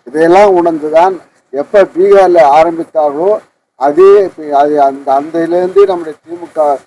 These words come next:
தோழர்களிடம் அவர் ஆணையிட்டு, ஆணையிட்டு எஸ் ஐ ஆருக்கு எதிர்ப்பாக,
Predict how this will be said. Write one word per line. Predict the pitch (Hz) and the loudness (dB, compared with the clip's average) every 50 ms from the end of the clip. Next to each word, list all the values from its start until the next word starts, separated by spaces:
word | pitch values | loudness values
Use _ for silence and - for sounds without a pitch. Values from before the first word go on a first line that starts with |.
| _ _ _ _ _ - | _ _ _ _ _ -4
தோழர்களிடம் | 147 156 170 170 165 160 151 156 151 156 160 160 | 0 0 0 2 2 0 -2 -2 -2 -2 -2 0
அவர் | 165 147 139 139 135 131 127 | 0 -2 0 0 0 0 0
ஆணையிட்டு, | 123 127 143 151 160 156 151 147 139 - 143 | 0 0 0 0 -2 -2 -4 -6 -8 -6 -4
ஆணையிட்டு | 127 131 143 151 151 147 139 131 - 170 165 | -2 -2 -2 -2 -2 -4 -4 -4 -4 -6 -4
எஸ் | 135 131 127 - - | -4 -4 -6 -4 -2
ஐ | 165 160 160 156 | 2 4 4 4
ஆருக்கு | 147 143 135 - 131 123 131 | 2 0 -4 -12 -14 -14 -14
எதிர்ப்பாக, | 147 147 _ - 156 147 147 - 139 143 139 127 | -16 -16 _ -6 -4 -4 -4 -2 -2 0 0 0